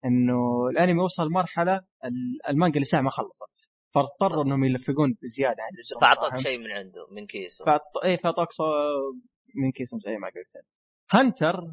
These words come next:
Speaker 1: النسخة القديمة نفس الحكاية.
Speaker 2: لا.
Speaker 1: نفس الحكاية بالضبط.
Speaker 2: لا،
Speaker 1: آه،
Speaker 2: أنا شفتها.
Speaker 1: آه، إلا إنه
Speaker 2: أنا
Speaker 1: آه،
Speaker 2: شفتها.
Speaker 1: شوف.
Speaker 2: وقفوا،
Speaker 1: ال-
Speaker 2: ما حرفوا عن القصة، وقفوا نفس
Speaker 1: إيه،
Speaker 2: الحدث.
Speaker 1: وقفوا، إيه، وقفوا، إيه، هنا وقفوا، عشان المانجا ما انتهت. تقريبًا نفس
Speaker 2: أيوة.
Speaker 1: القصة.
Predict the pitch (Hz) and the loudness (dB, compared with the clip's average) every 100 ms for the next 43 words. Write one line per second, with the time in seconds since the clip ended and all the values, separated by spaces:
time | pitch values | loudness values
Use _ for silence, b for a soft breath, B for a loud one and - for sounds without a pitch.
0 | 160 - 120 143 196 247 185 170 147 135 | -16 -10 -6 -4 -2 -2 -2 0 0 0
1 | 151 _ 294 277 - - - 123 98 _ | -4 _ -4 -2 -4 -4 -10 -12 -14 _
2 | _ _ _ - 208 - 277 262 196 196 | _ _ _ -4 0 0 0 -4 -4 0
3 | 254 202 180 120 113 _ _ _ - 151 | 0 0 -4 -10 -14 _ _ _ -4 2
4 | 156 156 151 151 151 151 110 - 139 139 | 4 4 2 0 0 2 2 0 -4 -2
5 | 160 156 160 160 _ 165 - _ _ - | 0 0 -2 -8 _ -20 -20 _ _ -4
6 | 107 143 143 - - - - _ _ _ | 0 2 2 0 -4 -4 -6 _ _ _
7 | _ 104 143 131 110 139 135 147 175 147 | _ 6 6 6 0 0 2 2 0 -8
8 | - _ 110 135 160 156 151 - 156 156 | -16 _ -4 0 2 2 0 -2 -4 -4
9 | 135 131 131 156 120 - 117 147 - 131 | -8 -10 -10 -10 -14 -14 -8 -8 -6 -10
10 | 135 151 226 - - 240 208 202 233 165 | -10 -14 -14 -14 2 4 4 2 0 -2
11 | 143 185 180 180 180 135 127 147 151 156 | -2 0 0 0 -2 -6 -4 0 0 0
12 | 156 190 190 - - 113 120 131 139 180 | 0 0 -2 -14 -16 -14 -8 -4 0 0
13 | 180 185 - 123 - _ _ - - 143 | 0 -2 -2 -10 -14 _ _ -6 0 2
14 | - - 160 135 | 2 2 -2 -4